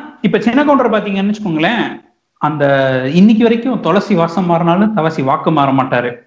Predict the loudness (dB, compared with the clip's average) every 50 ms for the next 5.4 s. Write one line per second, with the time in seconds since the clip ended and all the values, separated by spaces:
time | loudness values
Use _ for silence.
0 | _ _ _ _ _ _ -6 -2 0 2 2 0 0 0 -2 0 0 0 0 0
1 | 0 0 0 2 2 2 2 2 2 0 0 0 0 -2 -2 -2 0 -2 -2 -2
2 | -4 -6 -14 -20 _ _ _ _ _ _ _ _ -4 0 0 2 2 2 0 0
3 | 0 0 -2 -2 -4 -6 -8 -10 -14 -20 _ _ _ _ _ _ _ -2 0 0
4 | 2 2 0 2 2 2 2 0 0 -2 -2 -2 0 0 0 0 -2 -4 -10 -14
5 | -18 -10 -6 -4 -2 0 0